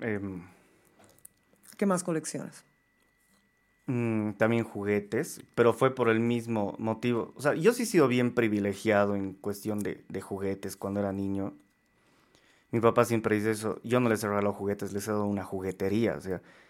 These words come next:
Speaker 1: era un cuarto que teníamos que era con repisas, así, lleno de juguetes. O sea, siempre nos ha tratado de dar lo mejor, pero no éramos malos estudiantes ni nada, o sea, realmente éramos buenos chicos. O sea,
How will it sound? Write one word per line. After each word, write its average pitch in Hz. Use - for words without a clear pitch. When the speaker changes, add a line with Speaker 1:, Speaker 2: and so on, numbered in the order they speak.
Speaker 1:
era 131
un 135
cuarto 117
que 110
teníamos 104
que 101
era 101
con 101
repisas, 101
así, 98
lleno 101
de 98
juguetes. 101
O -
sea, 110
siempre 113
nos 107
ha 104
tratado 101
de 98
dar 101
lo 98
mejor, 104
pero 117
no 127
éramos 113
malos 113
estudiantes 104
ni 98
nada, 101
o 95
sea, 104
realmente 113
éramos 104
buenos 113
chicos. 110
O -
sea, 101